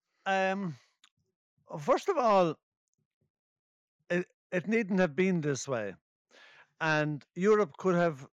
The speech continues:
remained a close ally or partner, whatever you want to call them, of the U S without becoming so subservient. And what we've seen, we got elected to the European Parliament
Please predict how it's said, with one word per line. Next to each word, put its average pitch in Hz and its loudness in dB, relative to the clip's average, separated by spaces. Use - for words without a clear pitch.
remained 170 0
a 147 -2
close - 0
ally 156 2
or 127 -4
partner, 147 -2
whatever 143 -4
you 151 -2
want 143 -4
to 135 -12
call 147 2
them, 131 -6
of 156 -2
the 143 -8
U 135 -4
S 127 -6
without 165 2
becoming 165 -2
so 202 0
subservient. 117 -4
And 147 -6
what 196 2
we've 226 0
seen, 185 0
we 185 -2
got 208 2
elected 185 -2
to 143 -12
the 139 -10
European 147 -2
Parliament 139 -2